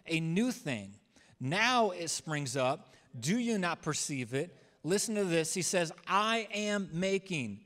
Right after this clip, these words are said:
a way in the wilderness and streams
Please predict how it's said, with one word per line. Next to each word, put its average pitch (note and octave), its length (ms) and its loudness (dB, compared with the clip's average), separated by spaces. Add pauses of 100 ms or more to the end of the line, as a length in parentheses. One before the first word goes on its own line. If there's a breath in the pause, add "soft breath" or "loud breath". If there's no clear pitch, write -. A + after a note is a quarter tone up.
(340 soft breath)
a E3 160 6
way D3+ 800 2 (300)
in F3+ 420 -4 (220)
the D#3+ 100 2
wilderness D3+ 840 -2 (280 soft breath)
and E3+ 220 2
streams D#3+ 960 0